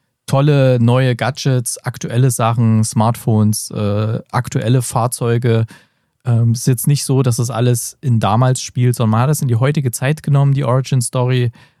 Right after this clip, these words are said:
was ich sehr cool finde. Und ich kann's nur empfehlen. Also ich gebe jetzt keine Punktewertung oder so, weil ich bin auch noch nicht so weit. Ja, aber es macht bis jetzt unheimlich viel Spaß. Es hat mich, äh,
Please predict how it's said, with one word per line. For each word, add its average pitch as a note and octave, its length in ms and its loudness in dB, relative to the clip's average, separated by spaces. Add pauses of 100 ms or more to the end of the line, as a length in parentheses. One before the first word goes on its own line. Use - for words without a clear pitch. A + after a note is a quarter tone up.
(100)
was A2+ 140 0
ich A#2 100 -8
sehr G#2+ 140 0 (120)
cool E3+ 140 4
finde. C#3 460 2 (440)
Und A2 560 2 (600)
ich - 100 -12
kann's G#3+ 280 -2
nur G#3+ 100 0
empfehlen. G#3 360 0 (180)
Also A#2+ 320 -4
ich - 120 -12
gebe C#3+ 160 -4
jetzt - 100 -10
keine C3 220 -4
Punktewertung D#3+ 560 0
oder D3 180 2
so, D3+ 220 2
weil B2 100 2
ich A#2+ 160 -2
bin B2 140 0
auch A#2 100 2
noch A#2 120 2
nicht A2+ 200 0
so D#3 460 4
weit. C3+ 420 0 (480)
Ja, A2 200 -2
aber A#2+ 220 -4
es B2 120 -6
macht B2 200 -2
bis A#2+ 120 -4
jetzt - 280 -4
unheimlich C3+ 400 2
viel B2 120 0
Spaß. A2+ 500 -4
Es - 480 -14
hat B2 160 -4
mich, - 400 -4
äh, A2+ 400 -4